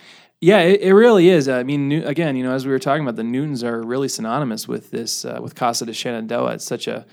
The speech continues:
you know, lavish estate, and he's such a, you know, colorful singer and big personality, big house, and it's, uh,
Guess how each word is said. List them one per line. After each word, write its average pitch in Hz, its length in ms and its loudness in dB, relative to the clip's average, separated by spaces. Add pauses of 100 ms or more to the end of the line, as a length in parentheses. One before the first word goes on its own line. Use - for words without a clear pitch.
(320)
you 123 80 -10
know, 113 80 -6
lavish 120 460 -2
estate, 123 440 -6
and 113 80 -10
he's 117 200 -10
such - 240 -10
a, 120 180 -10 (100)
you 113 80 -14
know, 113 140 -14
colorful - 640 -8 (340)
singer 131 560 -4
and 107 400 -8
big 135 180 -6
personality, 127 800 0
big 120 440 -12
house, 123 440 -6
and 117 140 -12
it's, 113 240 -14
uh, 113 240 -10